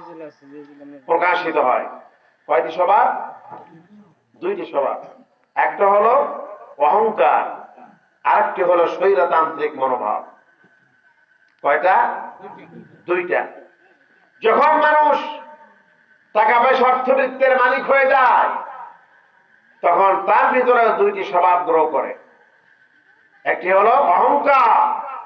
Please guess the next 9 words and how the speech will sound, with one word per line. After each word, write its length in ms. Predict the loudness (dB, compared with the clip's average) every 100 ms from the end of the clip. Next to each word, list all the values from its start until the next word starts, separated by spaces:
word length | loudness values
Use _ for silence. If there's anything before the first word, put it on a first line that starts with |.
| -20 -20 _ _ _ -2
আরেকটি 320 | 0 0 0
হলো 540 | 2 2 2 0 -4 -14 -18 -20
স্বৈরতান্ত্রিক 920 | -20 -4 0 2 2 0 0 -4 -4
মনোভাব। 500 | 0 0 0 -2 -6 -12 _ _ _ _ _ _ _ _ _ _ _ _ _ _ _ _ _ _ _ -10
এই 260 | -8 -8 -4
অহংকার 600 | 0 2 2 2 2 2
আর 140 | 2
স্বৈরতান্ত্রিক 760 | 0 -2 0 0 -2 -2 -6 -4
মনোভাব 640 | -2 0 2 2 0 -2